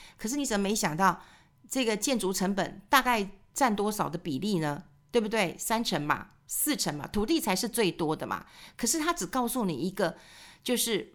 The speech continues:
房地产，哦，这个营建成本增加了，你就觉得，哦，那房价应该一平要涨个好几万是正常的。那你看年轻人是不是要，就是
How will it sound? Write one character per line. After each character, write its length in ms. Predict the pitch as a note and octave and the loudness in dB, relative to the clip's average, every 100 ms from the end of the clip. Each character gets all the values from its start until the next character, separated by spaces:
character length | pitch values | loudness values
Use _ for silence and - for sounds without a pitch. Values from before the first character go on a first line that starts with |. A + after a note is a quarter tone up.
| - | 2
房 160 | F#3+ | 2
地 100 | A3+ | 4
产， 340 | B3 F#3 C#3+ - | 2 0 -2 -4
哦， 200 | F3 F3+ | -2 0
这 160 | E3+ G#3 | 0 -2
个 140 | F#3 | -2
营 160 | - F#3+ | 0 0
建 160 | A#3+ | 0
成 160 | G3 G3 | 0 -2
本 100 | E3 | -2
增 160 | F3 E3+ | 0 0
加 180 | F3 D#3 | 0 -2
了， 80 | C#3+ | 0
你 80 | |
就 100 | F3 | -2
觉 140 | C4+ G3 | 0 0
得， 80 | G3 | 0
哦， 160 | G#3 | 0
那 80 | G#3 | 0
房 200 | A3+ F3 | 0 0
价 100 | G#3+ | 0
应 80 | G3 | 0
该 100 | G3 | -2
一 140 | - | -2
平 160 | G#3 F3 | -4 -2
要 100 | F#3+ | 0
涨 160 | F#3+ D#3 | -2 -6
个 80 | |
好 140 | - E3+ | -4 -4
几 180 | - - | -4 -2
万 160 | E3+ | -2
是 120 | E3+ | -2
正 180 | E3 E3 | -4 -4
常 240 | C#3+ D3+ - | -6 -10 -12
的。 160 | A2+ - - - - - | -14 -16 -20 -20 -12 -2
那 100 | E4 | 2
你 120 | A3 | 2
看 140 | C#4 | 2
年 180 | A3 F#3+ | 0 0
轻 220 | G3 A3 | 0 -2
人 180 | F#3 D3 | -2 -2
是 160 | - A#3+ | -6 -6
不 40 | |
是 120 | A#3+ | -2
要， 100 | B3+ - - - - _ _ _ _ _ - | 0 -2 -8 -20 -20 _ _ _ _ _ -4
就 120 | C#4+ | 0
是 360 | C4+ C4 - | 2 0 -4